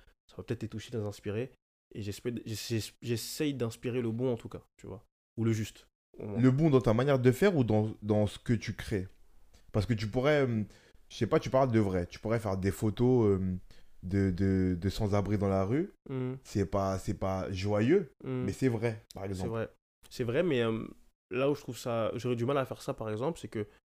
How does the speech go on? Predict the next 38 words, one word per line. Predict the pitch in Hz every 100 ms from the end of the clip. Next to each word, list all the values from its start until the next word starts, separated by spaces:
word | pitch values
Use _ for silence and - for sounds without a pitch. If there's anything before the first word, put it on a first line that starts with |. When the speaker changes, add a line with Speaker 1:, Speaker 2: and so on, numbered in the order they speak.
| _
Speaker 1:
je | -
les | 117
prends | 117
en | 110
photo | 107 147 147
et | 117
après, | 110 - 127 _ _ _ - - - - -
je |
fais | -
rien | 104
pour | 101 113
eux. | 131 _ - _ _ _ _ _ _ _ _ -
À |
part | 110 117
si | 143
vraiment | 120 127 147
je |
prends | - 120
des | 113
photos, | 113 135 139
je |
fais | 120
une |
expo | 113 -
pour | 117 117 120
eux, | 139 - - - - - -
euh, | 98 98 98 -
et | 107
derrière, | 107 107 120
j'ai | 113
tout | 123
ce | -
processus-là, | 117 113 110 127 135 135
les, | 117 110
les | 113
fonds | 113 135 127
les, | 120 117
leur, | 120